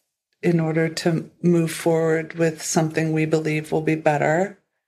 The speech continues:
but without that in conversation with the accumulated wisdom of generations, I think is the definition of hubris. And there's sort of not a lot of things to really stop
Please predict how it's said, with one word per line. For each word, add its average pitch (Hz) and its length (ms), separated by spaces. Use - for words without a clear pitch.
but - 140
without 165 600
that 165 380
in 170 200
conversation 160 840
with 185 180
the 180 160
accumulated 180 720
wisdom 185 360
of 175 120
generations, 180 760
I 160 120
think 156 240
is 156 340
the 151 120
definition - 600
of - 80
hubris. - 600
And 180 180
there's 170 220
sort 196 400
of 196 280
not 175 460
a 170 100
lot 165 340
of 160 260
things 170 520
to - 140
really 160 440
stop 147 420